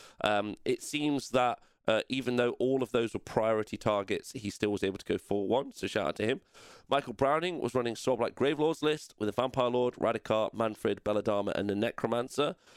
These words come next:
Forty zombies, ten White Direwolves, five Blood Knights, and twenty Graveguard.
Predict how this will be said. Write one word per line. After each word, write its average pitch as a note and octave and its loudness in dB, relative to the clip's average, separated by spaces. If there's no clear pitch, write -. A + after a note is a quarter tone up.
Forty D#3 2
zombies, A#2+ 0
ten A#2+ 0
White A2 2
Direwolves, G#2 0
five A#2 0
Blood G#2 0
Knights, G#2 0
and F#2+ -4
twenty A2+ -2
Graveguard. G#2 0